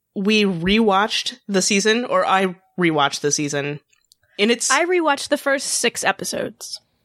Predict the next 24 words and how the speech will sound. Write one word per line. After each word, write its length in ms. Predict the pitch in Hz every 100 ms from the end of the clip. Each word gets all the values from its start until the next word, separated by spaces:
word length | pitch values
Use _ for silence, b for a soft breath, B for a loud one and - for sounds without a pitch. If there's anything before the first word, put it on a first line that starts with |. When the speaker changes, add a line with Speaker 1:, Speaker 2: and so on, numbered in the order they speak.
| -
Speaker 1:
The, 200 | 214 214
the 160 | -
ones 240 | 247 247 214
that 100 | 196
are 60 |
harder 220 | 202 190 175
to 120 | 190
remember 300 | 180 170 170
'cause 140 | 190
they're 100 | 185
further 280 | 175 190 175
away, 280 | 160 147 - 160
right? 180 | 165 - _ B B - -
Speaker 2:
Yes. 560 | 240 196 - - - -
Speaker 1:
<laughs> 60 | - B B B
I, 180 | 202 -
I 120 | 185 220 208 -
rewatched 400 | 208 202 202 -
the 120 | 226
entire 360 | 185 196 185 190
ten 500 | 208 156 147 147 156 _ b b b b _ -
in 540 | 175 175 170 175 160 - _
a 100 | 165
crazy 760 | 165 196 180 180 175 185 170